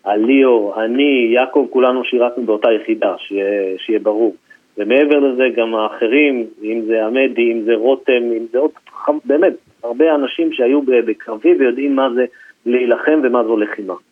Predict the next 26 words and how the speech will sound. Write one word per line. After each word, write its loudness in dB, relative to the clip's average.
אבל 0
מעבר 2
לזה, 4
אז -2
כן, -2
אז -6
יש -2
כבר -4
את -4
הניואנסים -4
בערבית, 0
ויש -14
את -6
הניואנסים -8
של -2
עזה, 0
ומה -6
זה -6
גדה, 0
ומה -4
זה -10
חברון, -2
ומה 0
זה -8
דהריה, 2
ו-, -2